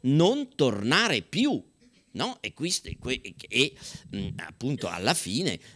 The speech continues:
eh, addirittura, eh, eh, lui dice: "Io sto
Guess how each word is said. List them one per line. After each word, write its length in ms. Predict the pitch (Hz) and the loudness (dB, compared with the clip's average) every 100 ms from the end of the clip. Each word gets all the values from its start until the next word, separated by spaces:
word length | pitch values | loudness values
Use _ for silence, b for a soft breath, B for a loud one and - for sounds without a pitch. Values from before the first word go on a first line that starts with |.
| - | -14
eh, 180 | 82 - | -12 -12
addirittura, 840 | 139 101 113 175 - 98 147 104 73 b _ | -10 -4 -4 -4 -8 -6 -2 -2 -4 b _
eh, 200 | 92 82 | -12 -12
eh, 140 | - 78 | -14 -16
lui 180 | 80 85 | -10 -8
dice: 260 | 92 107 82 | -8 -8 -8
"Io 440 | 82 123 - _ _ - | -2 -2 -2 _ _ -4
sto 580 | - - - 78 95 | -2 -2 -6 -8 -10